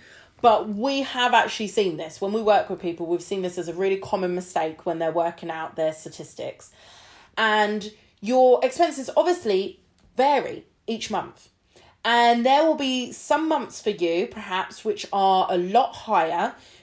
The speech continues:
because you may have an expense which comes out, which only comes out once a year. Um, an example of this might be your insurance, right? Um, and it comes out as a big chunk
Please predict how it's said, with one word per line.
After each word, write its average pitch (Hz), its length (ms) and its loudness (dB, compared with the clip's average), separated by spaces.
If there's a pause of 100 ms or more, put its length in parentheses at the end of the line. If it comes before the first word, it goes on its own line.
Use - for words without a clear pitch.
because 208 560 2
you 254 180 -2
may 277 200 -2
have 196 500 0
an 190 100 -2
expense - 760 -4
which 190 420 -4
comes 285 380 -2
out, 208 420 0 (560)
which 220 400 2
only 254 300 4
comes 226 320 -4
out 196 340 2
once 180 320 0
a 196 60 -4
year. 175 260 -2 (640)
Um, 180 500 2 (160)
an 196 160 -2
example 208 480 4
of 180 120 -2
this 196 240 -4
might 185 280 -2
be 180 240 2
your 175 560 4
insurance, 175 800 -2
right? 165 300 -4 (500)
Um, 180 400 2 (140)
and 185 400 0
it 208 140 -4
comes 262 280 -2
out 202 300 4
as 180 340 0
a 202 60 0
big 233 260 4
chunk - 360 -10